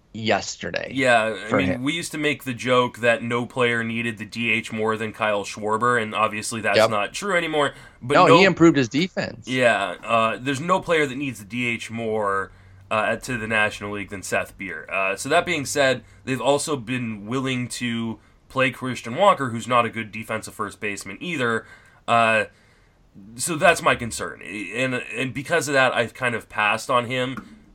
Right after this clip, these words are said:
Speaker 2: and it's probably a mistake 'cause I think he's gonna deliver, you know, twenty-five plus home runs with a decent average and decent catching, uh, uh, stats because Arizona is, uh,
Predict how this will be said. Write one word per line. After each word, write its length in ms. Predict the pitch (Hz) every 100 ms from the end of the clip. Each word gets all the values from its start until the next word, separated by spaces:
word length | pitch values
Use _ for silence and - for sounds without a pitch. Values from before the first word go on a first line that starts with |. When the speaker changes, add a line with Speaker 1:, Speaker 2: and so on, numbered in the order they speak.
| _
Speaker 2:
and 360 | 98 123 113 - - 139
it's 160 | 147
probably 420 | - 165 156 175 165
a 40 |
mistake 420 | 147 - 139 143
'cause 120 | 120 120
I 80 |
think 220 | 117 135 120
he's 200 | 123 92
gonna 240 | 120 120
deliver, 760 | 113 117 117 110 117 117 117 113 _ _ _ _ _ -
you 140 | 127
know, 140 | 117 113
twenty-five 760 | - 123 120 120 110 113 110
plus 300 | - 113 110
home 240 | 120 110 113
runs 440 | 120 117 117 - - _ _
with 120 | 120 110
a 60 |
decent 340 | 107 117 113 101
average 520 | 113 120 104 117 -
and 80 | 101
decent 260 | 104 110
catching, 460 | 107 113 113 110 -
uh, 40 |
uh, 480 | 104 107 98 55 104
stats 440 | 110 - 113 110 -
because 480 | 104 113 107 104 - - - -
Arizona 760 | 123 123 120 117 113 113 110 -
is, 420 | 117 120 113 104
uh, 340 | 110 107 107